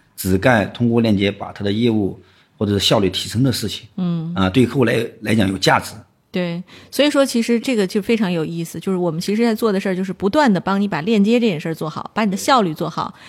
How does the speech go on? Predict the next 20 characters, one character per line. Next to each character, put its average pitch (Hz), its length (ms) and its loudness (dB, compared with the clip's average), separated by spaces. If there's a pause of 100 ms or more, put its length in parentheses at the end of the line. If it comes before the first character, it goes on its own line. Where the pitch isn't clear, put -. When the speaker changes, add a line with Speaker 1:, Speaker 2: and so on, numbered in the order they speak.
(140)
Speaker 2:
你 202 100 4
不 185 120 0
用 233 180 6
去 226 160 0
管 101 420 -4 (240)
这 214 160 2
种 160 240 -2
就 165 120 -6
是 170 100 -4
跟 175 160 0
工 202 240 4
具 202 220 0
协 160 200 -2
同 170 160 0
有 156 140 -2
关 160 200 -2
的 156 120 -2
事 160 100 -6
儿 156 120 0
了。 113 180 -4